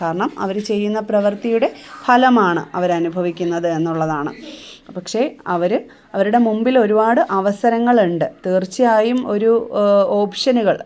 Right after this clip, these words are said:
ഏഹ്, വ്യത്യസ്തമായിട്ടുള്ള ഓപ്ഷനുകൾ അവരുടെ മുമ്പിലുണ്ട് അവർക്ക് പോവാനായിട്ട്. പക്ഷേ അവരതൊന്നും കാണാതെയാണ് അവര് അവരുടെ പാത, തെറ്റായിട്ടുള്ള കാര്യങ്ങളിൽ കോൺസെൻട്രേറ്റ് ചെയ്തിരിക്കുന്നത്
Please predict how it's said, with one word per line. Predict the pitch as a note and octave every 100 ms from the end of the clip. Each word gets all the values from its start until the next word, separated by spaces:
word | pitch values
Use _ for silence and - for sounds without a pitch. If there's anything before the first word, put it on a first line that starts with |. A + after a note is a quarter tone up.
| -
ഏഹ്, | E3+ E3+
വ്യത്യസ്തമായിട്ടുള്ള | F3 F#3 G3 G#3 G3+ G3 G3 G3 G3+
ഓപ്ഷനുകൾ | G3 F3 F3+ G#3+ G#3+ G#3+
അവരുടെ | G#3 F#3+ F#3+
മുമ്പിലുണ്ട് | G#3 G3 F#3 G#3 G#3 F3 F#3
അവർക്ക് | F3 E3 F3 F#3
പോവാനായിട്ട്. | F#3 E3+ F3 F3 E3+ D#3+ E3 D#3+ - - - -
പക്ഷേ | - G3+ A3+
അവരതൊന്നും | - E3 F#3 F3+ F3 F3+ F#3+ A3+ - - -
കാണാതെയാണ് | F3+ F3+ G#3 A#3 A#3 B3 A3+ F3+ G#3+ G4 - - -
അവര് | F#3 A#3 - - _
അവരുടെ | G3+ F#3 G#3 G#3+ C#4+ D#4+ - - -
പാത, | F3+ F3
തെറ്റായിട്ടുള്ള | E3 F#3 F#3 G#3 G3+ G3+ G3+ F#3+
കാര്യങ്ങളിൽ | G3+ F#3 E3+ F#3 F#3 F#3 A3+
കോൺസെൻട്രേറ്റ് | A#3+ F#3+ F#3 F#3+ A3+ G#3 G#3 G#3
ചെയ്തിരിക്കുന്നത് | G#3 F#3 F3 F#3 E3+ E3+ F#3 F3+ F3+